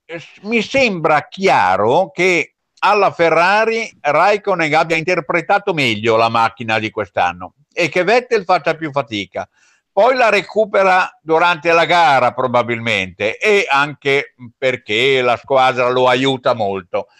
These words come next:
La stessa cosa sta succedendo, eh, per Hamilton, cioè, eh, il campione si alimenta di prestazione, di vittoria, di confronti con il suo compagno.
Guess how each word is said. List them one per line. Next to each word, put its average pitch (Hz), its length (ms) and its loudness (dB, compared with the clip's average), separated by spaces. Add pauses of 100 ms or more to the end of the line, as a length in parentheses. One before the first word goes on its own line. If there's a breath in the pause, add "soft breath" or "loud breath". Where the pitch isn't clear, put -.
(240 soft breath)
La 214 220 2
stessa 254 360 -6
cosa 156 400 2
sta 214 180 -4
succedendo, 240 840 -4
eh, 175 460 0
per 185 160 2
Hamilton, 104 680 -4 (480)
cioè, 254 320 2 (420 loud breath)
eh, 190 440 -6 (100)
il 190 380 -8
campione 233 680 0
si 190 220 -2
alimenta 214 1040 0
di 170 400 -6
prestazione, 220 1040 0
di 147 140 -8
vittoria, 202 840 2
di 147 140 -8
confronti 170 580 -2
con 160 180 -2
il 135 80 -2
suo 143 180 -2
compagno. 95 720 -2